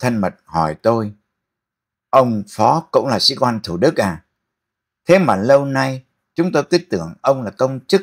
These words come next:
thuần túy. Ông ra trường Thủ Đức năm nào mà quân phục còn mới cáo cảnh vậy?" Tôi thân mật đáp lời người sĩ quan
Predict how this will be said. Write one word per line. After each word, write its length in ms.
thuần 400
túy. 320
Ông 220
ra 120
trường 300
Thủ 160
Đức 200
năm 380
nào 340
mà 140
quân 360
phục 320
còn 240
mới 320
cáo 280
cảnh 360
vậy?" 240
Tôi 200
thân 200
mật 200
đáp 320
lời 240
người 220
sĩ 180
quan 360